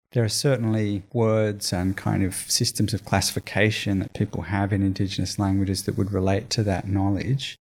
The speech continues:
But there's another important component of all of this, and that is really just that languages hold communities together. They help to ensure a continuity between the generations. And quite independent of what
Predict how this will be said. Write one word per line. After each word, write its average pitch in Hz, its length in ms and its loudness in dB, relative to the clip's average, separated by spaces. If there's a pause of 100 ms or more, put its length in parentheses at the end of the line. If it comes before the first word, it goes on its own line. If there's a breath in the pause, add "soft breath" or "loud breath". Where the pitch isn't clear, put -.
(160)
But 131 100 0
there's 123 160 2
another 131 320 4
important 113 720 0
component 113 580 2
of 101 100 -4
all 101 180 0
of 98 80 -2
this, 101 200 -2
and 110 160 0
that 120 160 2
is 113 220 0
really 104 320 2
just - 600 0
that 113 260 2
languages 120 1120 0
hold 113 800 0
communities 107 680 0
together. 101 560 -2 (640)
They 104 420 2
help - 560 -2
to - 180 0
ensure 104 680 2
a 101 60 -2
continuity 104 760 0
between 101 420 0
the 98 80 2
generations. 107 1000 0 (480 loud breath)
And 113 140 0
quite 139 220 2
independent 120 580 0
of 101 140 -6
what 101 320 0